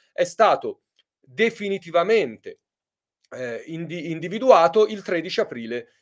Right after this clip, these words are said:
del duemilaventuno, rinviando ad un successivo avviso la definizione delle concrete modalità di svolgimento. Quindi il tredici aprile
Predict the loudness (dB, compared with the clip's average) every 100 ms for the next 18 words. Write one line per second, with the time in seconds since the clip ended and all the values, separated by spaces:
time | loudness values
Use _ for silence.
0 | _ -4 -2 -2 2 2 2 -2 -8 -8
1 | -8 -10 _ _ _ _ -6 -4 -2 6
2 | 8 8 6 0 -2 -8 -12 -6 -6 -6
3 | -2 4 4 4 -10 -12 -6 -2 -2 -2
4 | 2 2 2 -4 -8 -10 -10 -2 0 0
5 | -2 -4 -4 -4 -4 0 4 4 2 -2
6 | -2 -2 0 0 -2 -8 -8 -8 -12 -14
7 | -10 -6 -6 -4 -2 -2 0 -2 -2 -6
8 | -4 -8